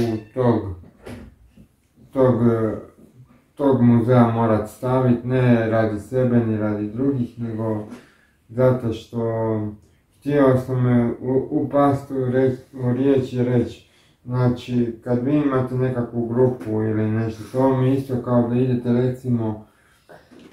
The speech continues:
da, da postoji optuženik ili da postoji lopov i ne znam kaj, da policija ne dođe po njega, mislim, ono,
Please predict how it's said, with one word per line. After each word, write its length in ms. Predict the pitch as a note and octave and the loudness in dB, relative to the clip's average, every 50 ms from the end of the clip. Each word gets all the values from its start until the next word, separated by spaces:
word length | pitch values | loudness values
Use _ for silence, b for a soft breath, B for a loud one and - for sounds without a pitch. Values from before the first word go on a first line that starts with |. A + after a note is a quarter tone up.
| - - | -10 -6
da, 540 | C3 A#2+ A#2+ A#2+ A#2+ A#2+ A#2 A#2 A#2+ A#2+ - A#2+ | -6 0 4 6 6 6 6 6 4 2 2 -2
da 440 | B2 B2 B2 B2 A#2+ A#2+ A#2+ - - | 0 2 4 6 6 4 2 0 -2
postoji 380 | C3 C3+ C#3 C#3 - C#3 C3 B2 | 0 0 0 0 0 2 2 2
optuženik 840 | B2 - - - B2+ A2+ G#2+ B2 A#2+ B2 C#3 D#3 D3+ B2+ - - C3 | 2 0 -4 -2 0 0 2 4 4 4 4 4 2 0 -4 -6 -4
ili 380 | C3 C3 B2+ B2 A#2+ A#2 A#2 A2+ | -2 0 2 2 2 2 2 2
da 300 | A#2+ A#2+ A#2+ A#2 A#2 A2 - - - | 2 2 2 2 2 -2 -4 -8 -2
postoji 440 | B2+ C3+ C3 C3 - C3 B2 A#2+ A#2 | 0 0 0 0 0 0 0 2 2
lopov 440 | A#2 C3 C#3+ C#3+ B2 B2 B2 B2 | 2 2 2 2 0 -2 0 2
i 40 | B2 | 2
ne 160 | B2 B2 B2 | 2 2 0
znam 220 | A#2+ A#2 A#2 A2 A2 | 0 -2 -2 -4 -4
kaj, 180 | C3 B2+ B2 A#2+ | -2 0 0 2
da 120 | A2+ A2+ A2 - - | 0 0 -2 -4 -6
policija 440 | A#2 A2+ A#2+ A#2+ A#2 - A#2+ A2+ | -6 -2 0 0 0 0 -2 -4
ne 140 | A2 A2 G#2+ | -2 -2 0
dođe 340 | G#2+ A2 G#2+ G#2 G#2+ G2+ - | 0 0 -2 -2 -4 -8 -8
po 80 | - G#2+ | -8 -8
njega, 340 | G#2 G2 G2 F#2+ F2+ F2+ F2+ | -6 -6 -6 -6 -6 -4 -4
mislim, 420 | F2+ G2+ G2+ G#2 - G#2 G#2 G#2 | -4 -4 -6 -8 -8 -10 -6 -4
ono, 260 | G#2 G#2+ G#2 G2 F#2 | -2 -2 -2 -2 -6